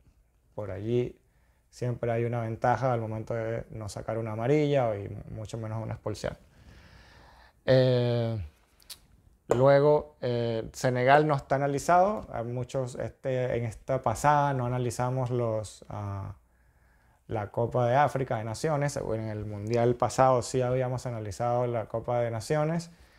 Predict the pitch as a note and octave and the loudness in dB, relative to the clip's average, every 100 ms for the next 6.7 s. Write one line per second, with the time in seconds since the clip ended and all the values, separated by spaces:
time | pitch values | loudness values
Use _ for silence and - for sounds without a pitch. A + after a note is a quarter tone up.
0 | - - - B2 A#2+ B2 C3 B2 B2+ B2+ | -20 -20 -2 2 4 4 2 0 0 -2
1 | B2+ B2+ - _ _ _ - A2 - A#2 | -2 -2 -6 _ _ _ -16 -12 -4 -2
2 | A#2+ - A2 A#2+ B2 A#2 A#2 A#2+ A#2+ B2 | -2 -6 -2 2 2 0 -2 0 0 0
3 | A#2 G#2 A#2 B2 A#2+ A2 G#2 G2+ A2 - | 0 -2 -2 -2 -2 -2 -4 -2 -2 -4
4 | - - - _ - - - - - - | -12 -20 -20 _ -20 -20 -20 -20 -16 0
5 | B2 B2+ B2+ A#2 C#3+ D3 C3+ C#3 C#3 C#3+ | 4 4 4 6 6 6 4 2 0 -2
6 | C3+ C#3+ C3 B2+ E3+ G#3+ | -2 -2 -2 0 0 -2